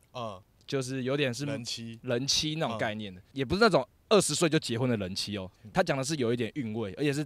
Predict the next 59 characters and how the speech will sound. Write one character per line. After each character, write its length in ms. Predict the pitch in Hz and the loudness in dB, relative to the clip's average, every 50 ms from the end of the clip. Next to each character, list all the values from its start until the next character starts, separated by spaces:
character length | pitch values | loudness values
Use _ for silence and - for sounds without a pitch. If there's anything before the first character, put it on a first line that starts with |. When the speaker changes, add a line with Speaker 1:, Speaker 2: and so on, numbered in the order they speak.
| 117 113 | -6 -4
Speaker 2:
有 100 | 120 127 | -4 -2
点 120 | 127 113 104 - | -2 -2 -2 -4
当 180 | - 113 117 | -4 -2 0
妈 160 | 123 117 110 113 | 0 2 2 2
妈 180 | 113 110 104 | 2 0 0
那 80 | 110 110 | -2 -4
种 160 | 107 101 107 | -6 -8 -10
感 140 | - 92 82 | -12 -14 -14
觉 140 | 82 90 90 | -14 -14 -14
的 80 | 87 87 | -14 -14
人 160 | 85 85 87 | -12 -10 -6
妻。 240 | 85 - - 85 87 - - - | -6 -6 -6 -8 -12 -16 -16 -14
Speaker 1:
Sleeveless 580 | - - - - 127 120 107 117 117 117 110 | -14 -6 0 0 0 2 4 4 4 4 4
mom。 260 | - 120 117 107 98 90 - - | 0 -2 -2 -2 -4 -6 -8 -2
Speaker 2:
对， 120 | - 139 | 4 8
对， 100 | 160 185 | 10 10
对， 260 | 202 214 220 226 220 | 12 12 12 12 12
对， 200 | 220 214 180 143 | 12 12 10 8
对， 60 | 120 - - - - | 6 0 -6 -2 4
标 140 | - 151 143 | 6 8 8
准。 220 | 151 - - 98 - - - | 8 6 2 -2 -6 -6 -2
千 180 | - 185 190 180 | 0 2 4 6
豪 160 | 165 135 123 | 4 4 4
今 100 | 123 139 | 2 0
天 80 | 139 | 0
就 140 | 139 139 135 110 120 - - - | 0 0 -2 -2 -6 -12 -2 2
发 160 | 147 139 135 | 4 4 4
了 60 | 131 | 4
一 20 | |
个 80 | 113 113 | 2 0
影 180 | 95 95 90 92 | -4 -6 -6 -4
片， 160 | - 120 110 | -4 -2 -2
然 80 | 107 | -2
后 60 | 104 117 | -2 -2
那 80 | 143 | 0
个 100 | 135 131 | 0 2
氛 160 | - - 156 | 2 4 6
围 140 | 165 147 135 | 6 6 6
调 180 | 127 156 143 143 | 6 6 6 6
性 160 | 143 151 143 | 6 2 0
很 80 | 123 110 | -2 -2
像 180 | 131 135 135 | -2 -4 -4
绝 220 | 120 - 123 110 113 | -2 0 0 2 2
命 200 | 127 135 127 120 | 2 2 2 4
律 180 | 135 127 104 104 | 4 2 2 0
师。 280 | - - - 92 92 92 | -4 -6 -6 -8 -8 -4
千 180 | - - 165 160 | 0 4 6 6
豪 120 | 147 143 | 6 6
就 100 | 135 143 | 6 6
说 140 | 135 147 143 - | 4 4 4 4
：“啊， 60 | 139 | 2
他 180 | 120 139 139 | 4 2 2
毒 220 | 131 - 113 110 113 | 2 0 -2 -4 -2
师 180 | - - 113 | -4 -4 -2
没 160 | 113 107 98 98 | -2 -2 -2 -4
追 240 | 98 - 101 92 95 | -4 -4 -4 -2 -2
完 220 | 98 90 85 82 85 | -2 -4 -6 -10 -8
这 80 | 85 95 | -8 -8
样。” 100 | 92 87 | -8 -8